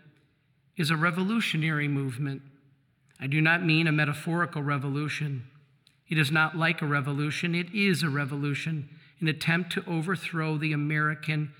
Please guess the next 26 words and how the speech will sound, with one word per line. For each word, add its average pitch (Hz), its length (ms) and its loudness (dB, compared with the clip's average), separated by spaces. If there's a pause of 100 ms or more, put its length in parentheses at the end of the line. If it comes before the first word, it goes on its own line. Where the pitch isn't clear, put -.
(160)
founding. 151 760 -2 (720)
It 170 100 0
is 156 140 2
determined 156 760 0
to 151 120 -6
remove 151 440 0
American 151 640 -2
sovereignty." 151 800 -6 (1500)
He 175 160 2
says, 165 460 2
"To 156 100 -4
do 185 280 2
this, 147 480 -2 (460)
they 175 80 6
must 214 280 6
get 262 140 0
us 262 160 2
to - 120 -2
believe 190 640 2
that 175 140 -2
the 165 80 0
natural 170 520 0
borders 175 800 0 (340)
and 160 220 6
color 196 340 2
blindness 156 880 0